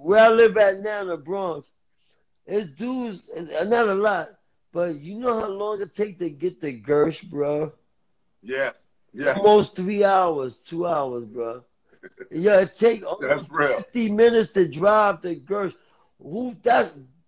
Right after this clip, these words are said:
Speaker 1: Joe, you could be almost in Philly in fifty minutes.
Speaker 2: <laughs>
Speaker 1: And you, you know what I'm saying? So,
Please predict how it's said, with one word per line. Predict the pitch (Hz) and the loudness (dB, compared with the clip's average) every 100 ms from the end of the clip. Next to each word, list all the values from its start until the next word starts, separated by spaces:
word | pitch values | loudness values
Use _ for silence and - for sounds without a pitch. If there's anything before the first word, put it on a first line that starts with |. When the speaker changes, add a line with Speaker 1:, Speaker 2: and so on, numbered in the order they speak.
| _ | _
Speaker 1:
Joe, | 240 233 | 2 2
you | 190 214 | 2 -8
could | 226 220 | -10 -12
be | 180 226 | -6 -4
almost | 226 233 226 | -2 -4 -6
in | 226 | -12
Philly | - 254 302 302 254 233 | -12 -10 -10 -8 -10 -12
in | |
fifty | 180 226 - 196 | -12 -14 -12 -10
minutes. | 185 180 - - | -4 -4 -6 0
Speaker 2:
<laughs> | 190 - - 1017 - - - - 1077 1077 - - - - - - - _ - - _ - - - - - _ - _ 175 | 0 4 2 4 2 0 -2 -4 -6 -4 -4 -4 0 0 0 -4 -4 _ -2 -2 _ -6 -6 -6 -14 -14 _ -20 _ -4
Speaker 1:
And | 190 | -4
you, | 202 175 | -6 -8
you | 196 | 4
know | 240 | 6
what | 247 | 6
I'm | 202 | 4
saying? | 247 254 247 | 4 4 2
So, | 240 240 220 190 | 0 0 0 -2